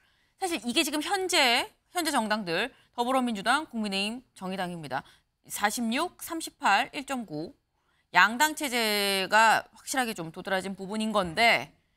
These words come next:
신당을 창당한다고 할 때 어떠냐? 더불어민주당 삼십오 점 사, 국민의힘 삼십이 점 이, 유승민, 이준석 신당 이십일 점 일입니다. 네,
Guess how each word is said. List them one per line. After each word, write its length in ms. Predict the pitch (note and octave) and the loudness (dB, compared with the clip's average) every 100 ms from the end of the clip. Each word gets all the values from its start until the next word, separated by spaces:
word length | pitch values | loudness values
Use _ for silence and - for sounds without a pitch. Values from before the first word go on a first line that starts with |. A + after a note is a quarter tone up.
| - _ _ _ | -20 _ _ _
신당을 960 | - F#4 F4+ F4+ F4+ D#4 B3 C4+ A4+ _ _ _ | -6 -4 2 4 4 2 0 0 -4 _ _ _
창당한다고 680 | - F#4+ F4+ F4 D#4 C#4 B3+ | -6 -2 2 2 2 0 0
할 120 | C4 | -4
때 320 | - F3 C#3 _ _ _ _ _ _ _ _ _ | -2 -6 -6 _ _ _ _ _ _ _ _ _
어떠냐? 580 | - G#3+ A#3 G3 F#3 C3 _ _ _ _ _ | -6 -4 -4 -2 -4 -6 _ _ _ _ _
더불어민주당 800 | C4 C#4+ C4+ A#3+ G#3+ C4+ G4 G4 | -2 0 0 -4 0 0 0 -10
삼십오 340 | F#4+ E4+ C#4 | -14 -10 -8
점 160 | C4 B3 | -8 -4
사, 380 | A#3 E3+ B3 - | 0 2 0 -4
국민의힘 420 | A#3 A3+ A3+ D4 | -6 -4 -4 -6
삼십이 440 | - F#4 E4 C4 | -10 -10 -8 -8
점 200 | B3+ A3+ | -6 -4
이, 240 | A#3 D3 - _ _ _ _ _ _ _ | -4 -8 -12 _ _ _ _ _ _ _
유승민, 460 | B3 D4 E4+ E4 D4 | -6 -4 -2 -2 -2
이준석 400 | B3 C4+ C#4 C#4 | -2 -4 -6 -6
신당 400 | - A#3 C#4+ C#4 - | -8 0 0 0 -8
이십일 1080 | G#3+ B3+ D4+ - F4 - _ D#4+ F4 E4+ - | -6 -2 -2 -2 -2 -6 _ 0 0 0 0
점 340 | D#4+ D#4+ D4+ _ | 2 2 0 _
일입니다. 800 | D4 C#4+ A#3+ G3+ D3+ C#3+ G#3+ C#4 | -6 -4 -6 -4 -2 -2 -6 -14
네, 300 | - D#3 D3 | -10 -8 -8